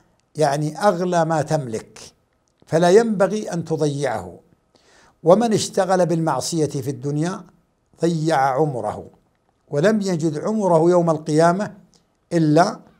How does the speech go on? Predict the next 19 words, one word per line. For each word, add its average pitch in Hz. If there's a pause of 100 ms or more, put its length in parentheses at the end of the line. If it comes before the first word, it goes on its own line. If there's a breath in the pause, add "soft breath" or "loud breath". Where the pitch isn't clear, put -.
(440)
ساعة، 113 (720)
ولربما 185
قال 180
بأنها 165
عشية، 156 (640 soft breath)
ولربما 185
قال 180
بأنها 165
ضحى، 175 (840)
ولربما 196
قال 190
بأنه، 175 (320)
بأن 175 (120)
ذلك 185 (360)
بعض 147
يوم، 143 (540)
ولربما 185
قال 180
يوم. 180